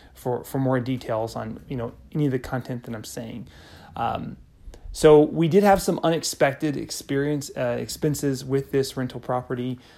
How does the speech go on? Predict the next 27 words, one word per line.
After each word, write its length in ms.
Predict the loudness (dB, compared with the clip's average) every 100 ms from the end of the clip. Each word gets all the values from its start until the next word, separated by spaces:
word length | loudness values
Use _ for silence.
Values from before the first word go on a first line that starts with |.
| -20 -10
Um, 320 | -4 -4 -4 -4
I 140 | -4
did 240 | 0 2
not, 540 | 2 2 0 -4 -10 -14 -14 -10
uh, 280 | -6 -2 -4
get 340 | -2 -2 -2
a 80 | -4
home 260 | -2 0 0
inspection 760 | -2 -2 -2 -2 -4 -4 -6 -12 -20 -20 -4
on 180 | 0 0
the 60 |
property 560 | 0 2 2 0 -2 -4
because 480 | -6 -6 -4 -4 -6
time 460 | -10 -4 0 2
is 100 | 2
of 160 | 2 0
the 160 | 0 -2
essence, 500 | -2 -2 -4 -6 -12 -16 -20 -20 -6
uh, 340 | -2 0 -2 -2
and 540 | -2 -2 -2 -4 -6 -14 -14 -14 -14 -10
I, 80 | -10 -6 -2
I 80 | 0
felt 200 | 0 0
confident 480 | 0 0 0 -2
in 60 | 0
my 140 | -2
abilities 640 | -2 -2 -2 -2 -4 -6